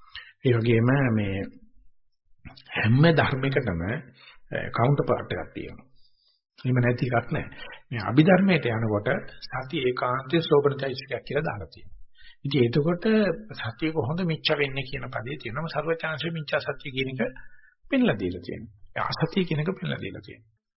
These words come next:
අම්මනසිකාරය කියන එක පෙන්ලා දීලා තියෙනවා. ඒ කියන්නේ මේ වචනේ නෙවෙයි තියෙන එකේ යුටිලිටි වැලියු එකයි තියෙන්නේ. මේක පාවිච්චි කරගන්නේ කොහොමද කියලා. ඉතින් ඒක නිසා ඒ සතිය වුණත් අවස්ථානෝචිත පාවිච්චි කරන මිස, අ, අපිට මේ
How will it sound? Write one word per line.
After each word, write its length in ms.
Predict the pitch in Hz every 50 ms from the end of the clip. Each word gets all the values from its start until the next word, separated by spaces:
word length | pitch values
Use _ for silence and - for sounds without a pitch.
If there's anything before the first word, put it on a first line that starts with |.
| _ -
අම්මනසිකාරය 680 | 135 139 156 185 208 208 208 208 196 190 156 151 151 143
කියන 160 | 151 147 151
එක 100 | 170 196
පෙන්ලා 320 | - 160 123 107 107 98
දීලා 200 | 90 90 90 92
තියෙනවා. 180 | - 139 151 156
ඒ 80 | -
කියන්නේ 200 | 165 175 160 165
මේ 120 | 165 165 147
වචනේ 420 | 123 110 107 - - 175 190 214 214
නෙවෙයි 300 | 170 151 165 180 180 -
තියෙන 280 | - 147 143 147 156
එකේ 200 | 151 147 175 185
යුටිලිටි 400 | 170 160 165 165 - - - -
වැලියු 240 | 156 143 127 131 131
එකයි 200 | - - - -
තියෙන්නේ. 280 | - - - 80 92 107
මේක 200 | 131 135 139 -
පාවිච්චි 340 | - 110 117 123 120 -
කරගන්නේ 420 | 151 156 143 143 127 127 151 185 185
කොහොමද 300 | - 180 - 180 156 135
කියලා. 280 | 113 107 92 85 - _ _ _ _ _ _ _ _ _ _ - - - - _ _
ඉතින් 180 | - 147 151 156
ඒක 120 | 139 131
නිසා 320 | 147 147 127 135 - - 226 - - - - - - - - - -
ඒ 360 | 170 139 127 120 117 113 117 123 127 -
සතිය 360 | - 120 117 - - 214 220
වුණත් 400 | 214 185 131 98 104 131 - - - - - - - - - - -
අවස්ථානෝචිත 800 | - 120 110 - - - 156 165 160 170 180 170 - - 170 - -
පාවිච්චි 380 | - - 139 135 143 - -
කරන 220 | - - 165 165 165
මිස, 200 | 151 135 127 -
අ, 100 | - - - - - - - - - - - - - - - - - - - 113 113 113 113 113 110 -
අපිට 280 | - 117 - - - 143 131 123
මේ 280 | 117 117 117 110 110 107